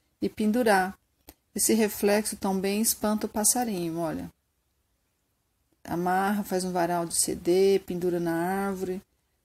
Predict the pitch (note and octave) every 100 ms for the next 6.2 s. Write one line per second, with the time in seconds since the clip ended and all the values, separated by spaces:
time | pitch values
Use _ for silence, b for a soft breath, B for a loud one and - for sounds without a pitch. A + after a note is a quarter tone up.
0 | _ - G#3 C#4 F#4 A#3 A3+ A3 G3+ G3+
1 | G3 G#3+ G#3 - G#3 A#3 - C4 B3+ G3+
2 | G3 A3 A3+ F#3+ F3+ F3 - F#3 - F#3
3 | - F3 F3+ G3+ G3 F#3+ F#3+ - - F3
4 | G#3 - - _ _ _ _ _ - G3+
5 | - A3+ G#3 G3 F#3+ - F#3+ G3 F#3 C#3+
6 | E3+ F3